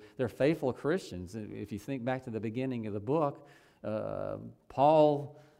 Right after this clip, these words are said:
is very complimentary of them because their faith is so great. And just remember that this church in Rome is undergoing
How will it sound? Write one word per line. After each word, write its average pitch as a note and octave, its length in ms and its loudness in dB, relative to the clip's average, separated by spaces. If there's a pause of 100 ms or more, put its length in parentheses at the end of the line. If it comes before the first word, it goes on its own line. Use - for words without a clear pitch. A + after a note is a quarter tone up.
(140)
is A#2+ 360 -2
very D3 260 4
complimentary C#3 1000 0
of G2+ 140 -4
them G#2 160 -6
because A#2 300 -6
their A2 140 -2
faith E3+ 400 0
is A#2 80 -4
so A2+ 240 -4
great. C#3 340 0
And G#2+ 100 -4
just D3 140 -10
remember D#3 460 -2
that G#2+ 160 -4
this B2+ 160 -4
church E3 280 -6
in G#2+ 140 -4
Rome D#3+ 240 -2
is A2 80 -4
undergoing C3+ 720 -4